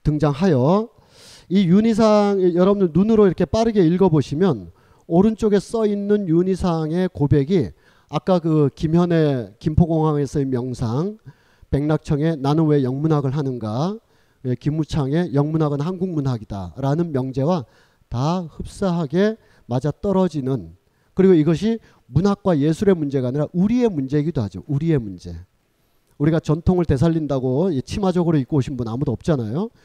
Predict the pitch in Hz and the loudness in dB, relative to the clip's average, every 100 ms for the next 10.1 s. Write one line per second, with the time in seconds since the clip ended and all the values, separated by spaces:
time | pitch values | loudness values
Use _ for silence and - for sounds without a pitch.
0 | _ _ 156 160 185 185 165 185 208 240 | _ _ 2 4 6 4 4 2 2 0
1 | 226 _ _ 185 196 208 208 - 151 175 | -8 _ _ -2 0 2 0 0 -4 -2
2 | 185 185 - 208 202 180 143 175 226 247 | -2 -2 -6 -4 -2 0 -2 2 0 0
3 | - _ _ - 170 170 175 131 104 85 | -8 _ _ 0 0 2 -2 -4 -6 -10
4 | - _ 110 - - 165 139 117 87 - | -16 _ -6 -4 -4 -2 -4 -6 -8 -14
5 | _ _ _ 165 165 180 156 - - 214 | _ _ _ -2 0 -4 -6 -6 -6 -4
6 | 202 170 156 139 139 - - 185 160 135 | -2 0 -2 -2 -4 -8 -4 -2 -2 -4
7 | 123 127 160 131 - 87 - _ _ _ | -6 -4 -2 -2 -4 -8 -12 _ _ _
8 | _ _ - 156 185 - 139 - 240 226 | _ _ -2 0 -2 -4 -8 -6 0 2
9 | 175 160 143 127 110 120 - 117 98 113 | 4 2 2 0 -4 -6 -6 -8 -6 -2
10 | 202 | -2